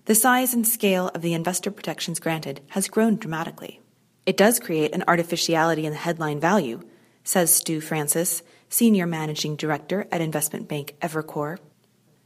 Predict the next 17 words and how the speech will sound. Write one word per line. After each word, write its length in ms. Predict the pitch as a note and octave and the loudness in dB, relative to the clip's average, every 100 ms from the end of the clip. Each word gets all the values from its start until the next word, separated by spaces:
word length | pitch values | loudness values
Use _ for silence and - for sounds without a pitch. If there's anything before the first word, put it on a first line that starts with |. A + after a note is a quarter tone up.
| - | -16
The 60 | G#3 | -12
terms 380 | - G3 G3 | 0 4 4
that 140 | F#3+ - | 0 -2
protect 300 | F#3+ F3 F3+ | -4 -2 -2
investors 440 | E3+ F3 F#3 F#3+ | -2 -2 0 0
have 220 | F#3 F3 - | 0 -4 -2
become 320 | - G3+ G3+ G3+ | 0 0 2 4
more 260 | F3+ - | 2 0
onerous 320 | E3+ E3+ D#3+ | -2 -2 -2
for 120 | - D#3+ | -4 -4
companies. 680 | E3 D#3 C#3 B2+ B2+ - - _ _ _ | -4 -4 -6 -6 -8 -10 -12 _ _ _
It 120 | F#3+ F#3+ | 4 4
is 100 | F#3+ | 4
not 240 | B3 C4+ | 2 4
a 60 | G#3 | 4
new 220 | G3 G3+ | 4 2
innovation, 640 | F3 E3 D#3+ D#3+ C#3+ C#3 | -2 0 0 0 -4 -8